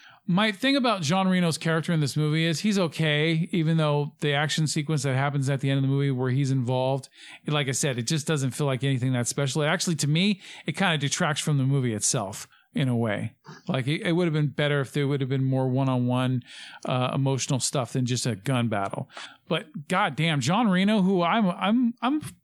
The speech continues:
kind of a fan of 'cause of The Professional and when he was in the Godzilla nineteen ninety-eight movie and a couple other things. I like Jean Reno, but that motherfucker has not aged well at all. Oh my God. He looks like shit.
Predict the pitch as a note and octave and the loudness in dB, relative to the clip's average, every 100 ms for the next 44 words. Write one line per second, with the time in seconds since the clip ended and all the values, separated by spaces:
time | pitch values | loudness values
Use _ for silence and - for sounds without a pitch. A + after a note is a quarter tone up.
0 | _ - B3 B3+ F3+ D3 B3+ C4+ C#3+ C#3 | _ -6 0 2 2 0 2 2 2 0
1 | D3 C#3+ C#3+ C#3 - A3 F3 F#3 E3+ E3+ | 0 0 -2 -4 0 0 2 2 2 2
2 | E3+ C3+ C#3+ D3 D3+ D3+ C#3 C#3+ C3+ B2 | 2 2 2 2 2 2 2 2 0 0
3 | C#3 C3 D3 C#3 C#3 C3 C#3 C3 C3+ D3 | 0 0 0 2 0 0 0 0 0 0
4 | D#3+ D#3 D3 D3 D3 C#3+ - - - - | 0 0 2 0 0 -2 -4 -16 -12 -2
5 | D3 C#3 D#3 B2+ C#3+ G#3 D#3+ C3 A#2+ B2 | -2 0 -2 0 0 0 0 0 0 -2
6 | - - - - - F#3 A#3+ C4+ D#3+ F3 | -6 -18 -20 -14 -2 0 2 2 2 2
7 | D#3 C#3+ G#2+ G2+ C#3+ G3 C#4 A#3+ G3 C#3+ | 2 2 0 -2 -4 -2 0 2 0 0
8 | G3 D#3+ E3 C#3+ B2+ C#3+ D#3 D#3+ D#3+ - | -2 0 0 2 2 2 2 2 0 0
9 | D#3 D3+ B2+ C3+ C3+ C3+ B2+ - A#2+ A2+ | 0 0 0 0 2 2 0 -2 -2 -4
10 | - _ _ - E3+ D3+ C3 A2 - _ | -6 _ _ -4 -2 0 0 -4 -10 _
11 | _ - A3+ F#3+ B2+ B2 D3+ B2 - - | _ -4 0 2 2 0 0 -2 -6 -20
12 | - - A#3 C4+ C4 - C3+ A#2+ - D#3+ | -14 -6 0 2 2 0 -2 -2 0 -2
13 | B2 | -4